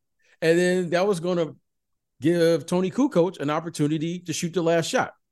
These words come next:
Now, to complicate it, it worked.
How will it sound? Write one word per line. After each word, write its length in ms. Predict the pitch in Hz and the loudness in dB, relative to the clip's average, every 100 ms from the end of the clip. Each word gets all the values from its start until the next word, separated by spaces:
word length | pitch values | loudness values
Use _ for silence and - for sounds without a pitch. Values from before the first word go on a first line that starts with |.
| _ - | _ -4
Now, 360 | 180 95 - _ _ _ _ _ _ _ _ _ _ _ _ _ _ _ _ _ _ _ - | -4 -4 -10 _ _ _ _ _ _ _ _ _ _ _ _ _ _ _ _ _ _ _ -2
to 160 | 170 | 0
complicate 580 | 170 262 339 294 175 165 | 2 2 2 2 4 6
it, 200 | 208 220 _ _ 339 | 4 2 _ _ 2
it 180 | 392 | 2
worked. 440 | 427 415 330 - | 4 4 4 -4